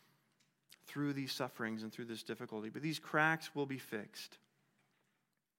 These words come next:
It's important to remember that God doesn't owe us anything. And so it's, it's not like I'm saying to you, "Well, sacrifice, sacrifice, sacrifice, sacrifice, and God will pay you back."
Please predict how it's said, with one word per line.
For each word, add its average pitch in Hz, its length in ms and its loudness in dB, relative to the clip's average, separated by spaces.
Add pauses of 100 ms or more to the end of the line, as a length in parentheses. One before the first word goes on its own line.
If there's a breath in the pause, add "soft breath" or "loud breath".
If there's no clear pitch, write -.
(1300 loud breath)
It's - 120 -6
important 185 440 6
to 185 60 0
remember 151 320 6
that 135 160 0
God 147 260 6
doesn't 143 280 0
owe 135 180 2
us 127 240 -2
anything. 113 440 -4 (1800)
And 151 100 2
so 160 220 12
it's, 165 160 6
it's 165 160 2
not 180 200 12
like 185 140 12
I'm 160 120 4
saying 151 240 6
to 135 60 -4
you, 139 80 0
"Well, 143 120 8
sacrifice, 160 600 6
sacrifice, 143 460 0
sacrifice, 131 480 -2
sacrifice, 120 460 -2
and 117 80 -8
God 110 180 2
will 107 80 -4
pay - 180 -6
you 101 120 -2
back." 95 480 -4